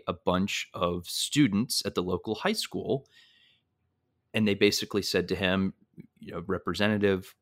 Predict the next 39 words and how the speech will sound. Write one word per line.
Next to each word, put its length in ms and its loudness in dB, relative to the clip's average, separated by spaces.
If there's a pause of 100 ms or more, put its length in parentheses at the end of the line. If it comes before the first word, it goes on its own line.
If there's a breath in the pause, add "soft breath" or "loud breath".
we'd 160 -4
love 200 6
to 80 2
have 120 2
a 40 -10
conversation 800 -2
about 420 -2
gun 220 4
laws 260 -6
in 100 -4
Massachusetts. 920 -4 (300 loud breath)
Would 140 -2
you 80 0
be 120 0
willing 280 0
to 80 -6
sit 340 -2
down 460 4 (100)
and, 260 0
and 180 -6
chat 540 0
about 400 -2
maybe 240 -8
getting 260 0
some 180 -6
legislation 600 -4
on 80 -2
the 60 -2
books 380 -4
that 160 -8
we 120 -2
think 440 -6 (360 soft breath)
would 140 -4
be 180 0
a, 200 -2
a 60 -8
constructive 640 -4
step 300 -6
forward?" 440 0